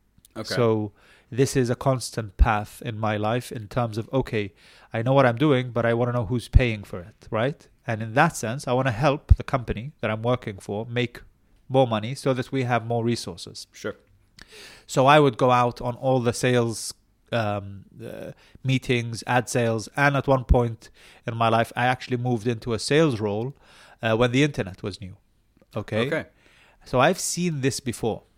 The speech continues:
Speaker 2: right? Nineteen ninety-nine, I left media and w-, got an incredible three months of training in a, i-, you know, it's almost like a movie, um, in terms of,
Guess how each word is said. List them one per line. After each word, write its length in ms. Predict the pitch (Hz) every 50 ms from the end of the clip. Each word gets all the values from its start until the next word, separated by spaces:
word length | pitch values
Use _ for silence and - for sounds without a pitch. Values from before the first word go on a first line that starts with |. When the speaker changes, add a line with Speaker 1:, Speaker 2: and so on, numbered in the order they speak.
| _ -
Speaker 2:
right? 420 | - 107 120 135 147 - - - - - _ _
Nineteen 320 | - 123 127 127 - 135 110
ninety-nine, 640 | 113 113 110 - - 107 104 104 110 127 160 190 - _ _ _ _ _ _ _ _ _ _ _
I 140 | - 113 104
left 500 | 101 101 104 110 123 139 - - - -
media 420 | 117 117 117 110 120 117 117 120 117
and 220 | 117 107 101 101 - _ _ _ _ _ _ -
w-, 180 | 117 123 -
got 220 | 113 123 113 - -
an 140 | - 107
incredible 840 | 113 110 - _ - - - - 127 135 143 143 135 107 104 98 92 -
three 220 | - - - 127
months 240 | 117 117 113 104 -
of 120 | 110 92 -
training 580 | - - 127 120 117 113 110 104 95 98 98 - _ _ - - - - _ _ _ _
in 160 | - 113 104
a, 380 | 107 104 101 101 101 98 95 - _ _ _ _ _ _ _ _ _ -
i-, 60 | 135
you 160 | 123 - 123
know, 80 | 104 95
it's 120 | 92 -
almost 280 | 117 117 113 117 - -
like 160 | 110 98 -
a 140 | 110 104 98
movie, 680 | 98 107 127 135 135 117 101 104 98 92 92 95 101
um, 340 | - 110 98 98 98 95 101 -
in 140 | 110 101
terms 340 | 95 - 127 113 107 98 98
of, 300 | 110 104 95 87 - -